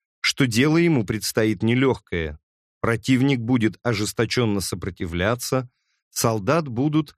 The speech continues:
косить болезни, воды, пищи и прочих ресурсов мало. И вот когда его армия уже вступила вглубь страны навстречу битвам, Кортес отправил одного из своих лейтенантов назад к месту высадки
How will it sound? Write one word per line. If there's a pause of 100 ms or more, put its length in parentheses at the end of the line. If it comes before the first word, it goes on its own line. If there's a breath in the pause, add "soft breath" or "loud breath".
(140)
косить
болезни, (360)
воды, (500)
пищи
и
прочих
ресурсов
мало. (680)
И
вот
когда
его
армия
уже
вступила
вглубь
страны
навстречу
битвам, (440)
Кортес
отправил
одного
из
своих
лейтенантов
назад
к
месту
высадки